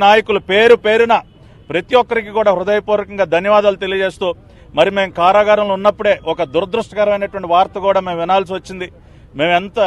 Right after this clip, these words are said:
అందరం కూడా ఎంతో అభిమానించేటటువంటి బలహీన వర్గానికి చెందినటువంటి నాయకులు, శాసనమండలి సభ్యులు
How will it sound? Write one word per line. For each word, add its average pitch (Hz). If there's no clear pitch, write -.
అందరం 220
కూడా 196
ఎంతో 214
అభిమానించేటటువంటి 202
బలహీన 202
వర్గానికి 196
చెందినటువంటి 185
నాయకులు, 185
శాసనమండలి 185
సభ్యులు 165